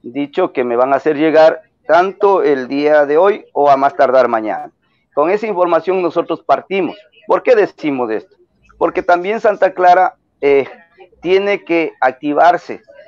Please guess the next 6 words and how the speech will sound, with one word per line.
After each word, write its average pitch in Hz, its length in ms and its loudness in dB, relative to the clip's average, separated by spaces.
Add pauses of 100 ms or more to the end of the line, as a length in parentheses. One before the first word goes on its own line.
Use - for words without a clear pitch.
(140)
He 139 160 -2
conversado 170 720 2
con 165 140 -2
el 147 80 -4
compañero 147 540 -2
prefecto 165 640 -4